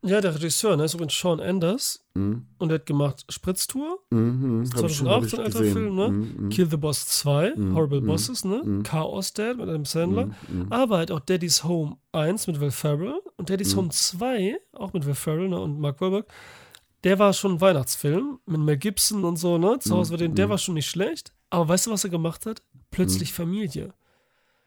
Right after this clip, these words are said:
Speaker 1: Das war die, die Frau, die am Anfang rauskam. Das ist mit Mark Wahlberg und ihr, Rose Byrne,
Speaker 2: Mhm.
Speaker 1: wo die die Kinder adoptieren und dann gleich direkt drei. Den hast du
Speaker 2: Mhm.
Speaker 1: damals geguckt
Speaker 2: Ja,
Speaker 1: wegen
Speaker 2: ja.
Speaker 1: meines Videos,
Speaker 2: Mhm.
Speaker 1: der so witzig war, wo ich mich
Speaker 2: Den
Speaker 1: totgelacht
Speaker 2: fand
Speaker 1: habe
Speaker 2: ich
Speaker 1: bei dieser
Speaker 2: gut.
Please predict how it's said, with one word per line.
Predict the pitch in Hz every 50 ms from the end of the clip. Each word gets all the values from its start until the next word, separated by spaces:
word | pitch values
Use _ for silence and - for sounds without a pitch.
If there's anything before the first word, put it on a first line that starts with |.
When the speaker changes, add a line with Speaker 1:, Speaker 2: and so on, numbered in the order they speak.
| -
Speaker 1:
Das | - 160 -
war | - 185
die, | 175 190 190 185
die | - 185 170 170 165
Frau, | - - 208 214 214 208 190
die | 185
am | 190 190
Anfang | 190 175 - 185 165
rauskam. | 185 214 - - - 160
Das | 156 151 190
ist | 190 -
mit | 190 185 202
Mark | 180 170 151 -
Wahlberg | 175 180 196 190 196 196 185 -
und | 165 160
ihr, | - 214 202 202 185
Rose | 170 170 160 - -
Byrne, | 196 196 196 202 233 - - - - -
Speaker 2:
Mhm. | 104 104 104 113 123 127 -
Speaker 1:
wo | - 165 170
die | 160 151 - 196 202 202 190
die | 175 175 156 - _ _
Kinder | - 262 262 254 208
adoptieren | 175 160 143 - - - 165 151
und | 151 143
dann | 165 165 151
gleich | 175 170 156
direkt | - 160 165 156 - - 185
drei. | 175 190 185 151 131 123 127 - - - -
Den | 180 175
hast | - 135
du | 117
Speaker 2:
Mhm. | 123
Speaker 1:
damals | 160 190 196 196 - -
geguckt | 151 - - 254 131
Speaker 2:
Ja, | 127 127 135
Speaker 1:
wegen | 143 135
Speaker 2:
ja. | - 127
Speaker 1:
meines | 127 127 139 156
Videos, | 185 247 208 175 151 143 135 131 - - - - -
Speaker 2:
Mhm. | - 127 117 123 147 147 - - - - _ -
Speaker 1:
der | 170 160
so | 147 165 151
witzig | 156 143 - - 139 - -
war, | 151 143 139 139 135
wo | 147 165
ich | 165 143 175
mich | 185 143
Speaker 2:
Den | -
Speaker 1:
totgelacht | - 208 226 202 135 131 - 123
Speaker 2:
fand | 123 123
Speaker 1:
habe | 127
Speaker 2:
ich | 127
Speaker 1:
bei | 160 160
dieser | 123 120 117 98
Speaker 2:
gut. | - - -